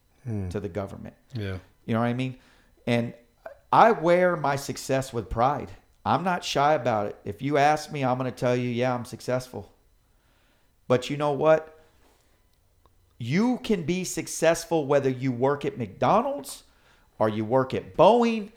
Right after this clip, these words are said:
Speaker 2: whether you got ten dollars or you got twenty dollars or you got a million.
Speaker 1: So what was it in prison? Was it something you read, something you wrote, something that, that,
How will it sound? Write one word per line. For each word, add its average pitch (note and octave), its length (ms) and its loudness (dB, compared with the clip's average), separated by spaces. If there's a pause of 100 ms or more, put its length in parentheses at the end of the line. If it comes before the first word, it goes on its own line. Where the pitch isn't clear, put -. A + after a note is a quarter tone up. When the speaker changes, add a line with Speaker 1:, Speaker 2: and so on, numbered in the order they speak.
(280)
Speaker 2:
whether A#2 200 -2
you A#2 160 -4
got A2+ 320 0
ten G#3+ 260 0
dollars F#3 520 2 (280)
or B2 60 -2
you A#2 100 -4
got A#2+ 260 -2
twenty B2+ 340 -2
dollars A#2 480 -4 (240)
or F#2+ 60 -6
you G2 80 -6
got G2+ 180 0
a F#2+ 40 -6
million. F#2+ 480 -8 (380)
Speaker 1:
So D3+ 180 2
what G3 180 4
was D3+ 260 6
it C3+ 60 4
in A#2+ 120 4
prison? G#2 560 2
Was A#2 260 -2
it G2+ 260 -2
something A2+ 340 -4
you G2 120 -2
read, C3 520 2
something A2 400 -2
you G#2 360 0 (540)
wrote, C3 500 4
something A#2 440 0
that, G#2+ 320 -2
that, G#2+ 340 -2